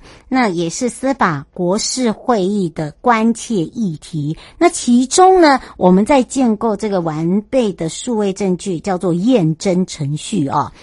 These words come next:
是确保证据是统一性、关联性、可信赖性。那么在法务部努力推动这样的一个政策之下，外界也非常关心这样的议题。所以啊，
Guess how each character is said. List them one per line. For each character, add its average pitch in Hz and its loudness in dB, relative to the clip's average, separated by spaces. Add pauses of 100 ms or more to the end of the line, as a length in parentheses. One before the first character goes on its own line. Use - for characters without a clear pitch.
(200)
是 262 -2
确 339 2
保 - -6 (200)
证 254 4
据 226 -2
是 202 -6
统 156 -6
一 180 -4
性、 156 -2 (240)
关 233 2
联 156 0
性、 156 -2 (200)
可 151 -6
信 185 -2
赖 170 -2
性。 156 -4 (400)
那 262 -2
么 226 2
在 233 2
法 196 2
务 - -4
部 220 0
努 175 4
力 202 -2
推 202 -2
动 196 0
这 208 -4
样 175 2
的 170 -2
一 160 -6
个 170 -4
政 190 -4
策 190 -4
之 190 -8
下， 185 0
外 214 0
界 208 -4
也 170 -4
非 190 -6
常 180 0
关 202 0
心 202 0
这 226 -2
样 190 2
的 170 -4
议 190 -4
题。 160 -6 (180)
所 - -6
以 247 2
啊， 175 2